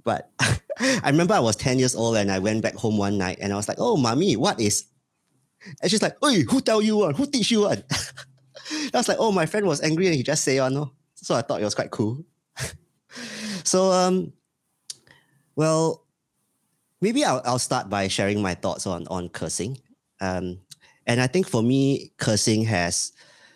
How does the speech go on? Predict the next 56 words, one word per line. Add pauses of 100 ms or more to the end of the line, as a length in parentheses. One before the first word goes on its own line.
(1200)
has
taken
on
a
different (280)
role
other
than
in (100)
terms
of
expressing
anger,
right?
So
when
you
go
to
the
army,
at
first, (320)
you
think
that,
oh, (180)
everybody,
so
they're
angry
with
you,
that's
why
they
shout,
"F
this,
F
that,
F
this,
F
that."
And
after
a
while,
it
just
became
a
way
of
talking.